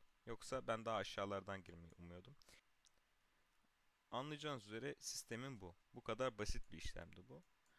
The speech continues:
Hani zor değil. Baktığınız zaman çok kolay kavrayabileceğiniz bir işlem. Onun dışında zaten hedefimiz target olarak daily F V G'ydi ki isteseydik şu yukarıları almasını isteyebilirdik.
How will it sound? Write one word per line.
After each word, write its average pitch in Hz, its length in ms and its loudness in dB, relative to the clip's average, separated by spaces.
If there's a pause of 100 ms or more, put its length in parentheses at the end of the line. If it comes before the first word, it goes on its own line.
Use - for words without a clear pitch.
(160)
Hani 104 320 -4
zor 127 320 2
değil. 120 220 -2 (140)
Baktığınız 127 420 0
zaman 120 260 0
çok - 220 -8
kolay 120 200 0
kavrayabileceğiniz 110 920 0
bir 92 60 -10
işlem. 127 400 -6 (1120)
Onun 151 200 -4
dışında 135 440 -4
zaten 127 400 0 (220)
hedefimiz 123 540 -2
target 120 400 2
olarak 90 340 0
daily 120 220 0
F 92 260 0
V 87 80 -4
G'ydi 98 380 -8
ki 120 300 -4 (340)
isteseydik 113 560 0
şu - 180 -8
yukarıları 101 480 0
almasını 85 420 -4
isteyebilirdik. - 760 -10